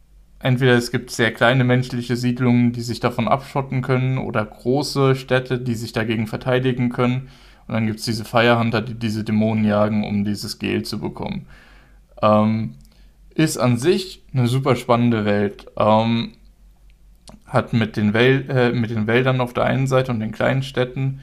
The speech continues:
äh, was Besonderes.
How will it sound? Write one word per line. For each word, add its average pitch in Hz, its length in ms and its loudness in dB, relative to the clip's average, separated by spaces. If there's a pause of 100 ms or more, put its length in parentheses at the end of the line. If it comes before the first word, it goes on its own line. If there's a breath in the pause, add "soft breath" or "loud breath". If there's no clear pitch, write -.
(600 loud breath)
äh, 117 400 4 (520)
was 123 220 0
Besonderes. 120 920 0